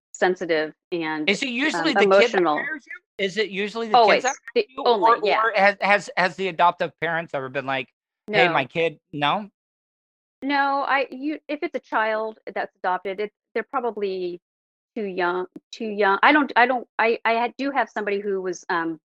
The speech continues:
Speaker 1: born and adopted from India who I just did his D N A, and he's a
Speaker 2: Did you ever
Speaker 1: teenager.
Speaker 2: see that movie Lion? Did you ever see,
Speaker 1: And
Speaker 2: did you
Speaker 1: he's,
Speaker 2: ever see
Speaker 1: he's, he is like that movie. He was lost. Like,
Speaker 2: Okay,
Speaker 1: that's
Speaker 2: yeah.
Speaker 1: So
Speaker 2: I'm,
Speaker 1: I'm
Speaker 2: I
Speaker 1: do-, I'm doing his with his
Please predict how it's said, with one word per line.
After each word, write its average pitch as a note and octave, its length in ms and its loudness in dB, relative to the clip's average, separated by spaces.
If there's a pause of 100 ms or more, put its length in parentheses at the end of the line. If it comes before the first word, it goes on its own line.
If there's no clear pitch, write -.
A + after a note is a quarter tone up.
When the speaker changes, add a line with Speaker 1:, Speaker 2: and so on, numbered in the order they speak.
(300)
Speaker 1:
born G3 280 4
and E3+ 300 0
adopted F3 500 0
from E3+ 220 -4
India D#3+ 560 -4
who F3 100 -2
I D#3+ 80 0
just D#3+ 260 -6
did D#3+ 120 -4
his E3 160 -8
D D#3 160 -8
N D3+ 80 -4
A, C#3 120 -6
and D#3 140 -6
he's D#3+ 380 -6
a E3 60 -2
Speaker 2:
Did F3+ 120 -2
you D#4+ 160 4
ever E4 160 4
Speaker 1:
teenager. D4 140 -2
Speaker 2:
see C#4 80 -2
that B3+ 180 4
movie G#3 300 0
Lion? F3 420 0 (140)
Did C#3 120 -8
you F#3 80 0
ever G3 160 -2
see, F#3+ 120 -4
Speaker 1:
And G#3+ 120 4
Speaker 2:
did - 80 -4
you B3+ 120 4
Speaker 1:
he's, C4 100 6
Speaker 2:
ever F3+ 40 -6
see - 160 2
Speaker 1:
he's, B3+ 180 2
he C4 280 4
is B3+ 140 4
like A3 280 0
that G#3 140 0
movie. G#3 340 -2
He G3+ 100 -6
was F#3+ 160 -6
lost. G3 420 -2 (220)
Like, F#3 120 6
Speaker 2:
Okay, G#3+ 120 6
Speaker 1:
that's F3+ 180 2
Speaker 2:
yeah. F3+ 220 4 (720)
Speaker 1:
So C4+ 120 6
Speaker 2:
I'm, C#4+ 240 6
Speaker 1:
I'm D4 60 -2
Speaker 2:
I - 20 -6
Speaker 1:
do-, D#4+ 140 -8 (320)
I'm C4 160 -6
doing D4+ 300 -6
his G#3+ 400 -4
with C4+ 180 0
his D#4+ 160 -12